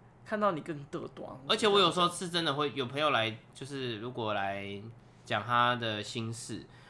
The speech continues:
Speaker 2: 我有时候就很明确知道说，其实这种东西真的是要自己走出来，所以我也不会给他建议，我就会听，然后适时的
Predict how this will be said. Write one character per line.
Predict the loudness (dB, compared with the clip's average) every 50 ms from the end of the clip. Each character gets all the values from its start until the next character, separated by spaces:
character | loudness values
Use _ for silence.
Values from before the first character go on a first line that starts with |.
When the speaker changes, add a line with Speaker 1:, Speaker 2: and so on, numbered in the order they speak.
| -20 -10
Speaker 2:
我 | -4 -2 0
有 | 0
时 | 0 2
候 | 0 0
就 | 0 0 0 0
很 | 0 0 -2 -2
明 | -2 -4
确 | -2 -2 -2 -2
知 | 2
道 | 4 2 2
说， | 2 0 -4 -6
其 | -4 -4 -6
实 | -4
这 | -2 -2
种 | -2 0
东 | -2 -2 -4
西 | -4 -6
真 | -6 -6
的 | -6 -4
是 | -2
要 | -2 -4
自 | -4 -4 -8
己 | -8 -8
走 | -10 -12 -16 -16 -16
出 | -16 -18 -16 -14
来， | -16 -16 -18 -18 -20 -20 -20 -20 -20 -20 -20 -20 -20 -10
所 | -4 0 0
以 | 0 0 0 -4 -8 -14 -20 -20 -20 -20 -20 -20 -12
我 | -6 -4 -2 -2 -2 -2 -2 -4 -6 -8 -14 -20 -20 -20 -20 -16 -8
也 | -6 -6
不 | -6 -4 -4
会 | -4 -2
给 | 0
他 | -2 -2 -2
建 | -4 -6 -10 -10 -10
议， | -10 -14 -14 -14 -12
我 | -12 -4
就 | 0 2
会 | 2 2
听， | 0 4 4 4 4 4 2
然 | 2 6 6
后 | 6 6
适 | 4 2 -2 -2
时 | -4 -4 -6 0
的 | 2 2 4 4 2 -2 -4